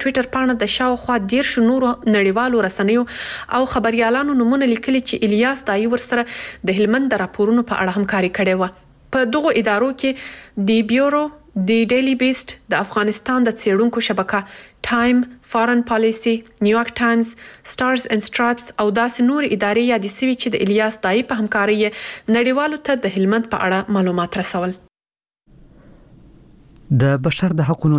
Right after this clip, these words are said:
Speaker 2: د څار نړیوال سازمان وایي چې په هلمند کې د ازادي راډیو وژل شوی خبریال الیاس دای تر مرګ مخته له دې سازمان سره غږېدلی و او ورته ویلي و چې د طالبانو لخوا ورته د مرګ ګواښونه کیږي. په دې اړه به وړاندې د ازادي راډیو په روانه خپرونه کې واورئ.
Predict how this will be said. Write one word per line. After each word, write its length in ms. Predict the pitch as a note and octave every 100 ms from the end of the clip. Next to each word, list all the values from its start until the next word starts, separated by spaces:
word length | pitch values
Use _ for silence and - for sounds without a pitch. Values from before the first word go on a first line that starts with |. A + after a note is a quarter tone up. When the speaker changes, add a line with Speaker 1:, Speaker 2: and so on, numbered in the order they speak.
| B2+
Speaker 2:
د 80 | -
څار 200 | D3 B2
نړیوال 360 | A#2 G#2+ B2+ B2+ -
سازمان 320 | B2 C3 A#2+
وایي 120 | A#2+ A2+
چې 100 | - A#2
په 100 | G#2
هلمند 260 | G#2 A2+ -
کې 120 | A2+
د 140 | G2
ازادي 280 | - G2 A#2+
راډیو 240 | G#2 G#2 G2
وژل 240 | F#2+ G2 -
شوی 200 | G#2+ G#2
خبریال 480 | - A2+ A2 A2+ G2+ C3
الیاس 360 | G#2+ G#2+ C3 C3 -
دای 180 | C3+ C#3+ - - - - - - -
تر 120 | B2+ C#3
مرګ 220 | E3 D3 E3
مخته 280 | E3+ - A2+
له 80 | G#2 A2
دې 120 | G2+
سازمان 360 | A#2+ G#2 A#2+ G2+
سره 180 | - A2
غږېدلی 580 | - G#2 G#2+ G2 C#3 E3 D#3
و 100 | D#3 -
او 20 | G#2+
ورته 320 | G#2 - A2
ویلي 260 | A2 A#2 C#3+
و 100 | D3 C3
چې 160 | C3+ G#2+
د 80 | -
طالبانو 440 | A2+ G2 G#2+ G2+ G2
لخوا 240 | - A2+ G2+
ورته 220 | - G2+
د 80 | G#2 G#2
مرګ 200 | G#2 G#2+
ګواښونه 360 | A#2+ - A#2 G2
کیږي. 240 | A2+ - - - - -
په 60 | - B2+
دې 40 | C#3+
اړه 120 | D3+
به 80 | D#3 B2
وړاندې 340 | B2+ C#3 D3+
د 100 | A#2
ازادي 260 | - G2+ A2
راډیو 200 | G2+ G#2 -
په 80 | G#2
روانه 260 | G2+ G2
خپرونه 420 | - - G#2+ A2 -
کې 80 | - A#2+
واورئ. 240 | G#2+ A2